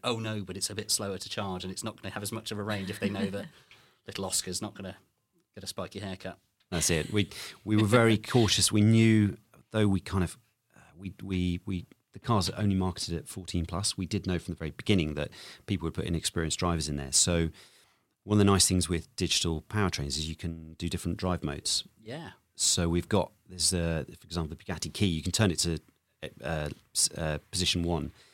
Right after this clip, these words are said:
Speaker 3: You get one kilowatt and you get twelve kilometers an hour top speed.
Speaker 1: Mm-hmm.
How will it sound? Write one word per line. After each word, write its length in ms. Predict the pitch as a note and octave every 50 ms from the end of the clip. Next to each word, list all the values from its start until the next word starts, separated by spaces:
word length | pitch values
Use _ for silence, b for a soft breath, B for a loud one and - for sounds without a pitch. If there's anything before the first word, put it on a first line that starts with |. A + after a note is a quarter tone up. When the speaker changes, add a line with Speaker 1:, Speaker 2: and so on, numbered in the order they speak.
| b b _
Speaker 3:
You 60 | _
get 120 | - F#2+
one 200 | F#2+ G2 G2 F#2+
kilowatt 420 | F2+ - F2+ F2 E2+ E2+ D#2 - -
and 80 | E2
you 60 | E2 D2+
get 220 | E2 D#2+ - - -
twelve 340 | - - F2 F2 F2 E2+ -
kilometers 320 | - F#2+ F2+ E2+ - -
an 60 | F#2+
hour 80 | F#2 F#2
top 200 | D#2+ - D2+ -
speed. 360 | - - G#2 G#2 A#2+ B2 - - - - - - -
Speaker 1:
Mm-hmm. 140 | G2+ C#3+